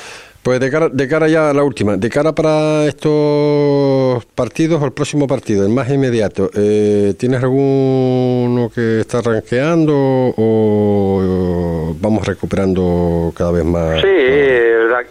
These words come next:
Speaker 2: recuperamos a Jose después de su sanción de dos partidos y tenemos algunos jugadores todavía que siguen tocados, se están recuperando, pero bueno, hemos hecho solo un entrenamiento, que es el entrenamiento de hoy y de mañana,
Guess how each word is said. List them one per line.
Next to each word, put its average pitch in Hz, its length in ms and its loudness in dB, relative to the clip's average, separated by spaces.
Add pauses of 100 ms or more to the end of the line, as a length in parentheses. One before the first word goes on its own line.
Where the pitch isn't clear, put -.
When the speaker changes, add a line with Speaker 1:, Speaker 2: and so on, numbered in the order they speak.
Speaker 2:
recuperamos 120 580 -2
a 123 140 -2 (120)
Jose 131 280 0
después 123 280 0
de 123 120 2
su 117 960 4
sanción 120 400 -4
de 120 80 0
dos 120 140 0
partidos 165 920 0
y 120 40 -6
tenemos 123 360 -2
algunos 120 320 -2
jugadores 117 420 0
todavía 117 300 0
que 120 120 0
siguen 120 280 -4
tocados, 127 480 -2
se 113 60 -12
están 120 200 -6
recuperando, 123 520 -2
pero 113 120 2
bueno, 104 260 -4
hemos 110 220 -4
hecho 110 160 -4
solo 113 240 -2
un 110 80 -2
entrenamiento, 117 640 -2
que 113 60 2
es 113 80 0
el 113 60 0
entrenamiento 113 380 -2
de 110 80 4
hoy 113 140 2
y 110 60 2
de 110 60 2
mañana, 135 500 -2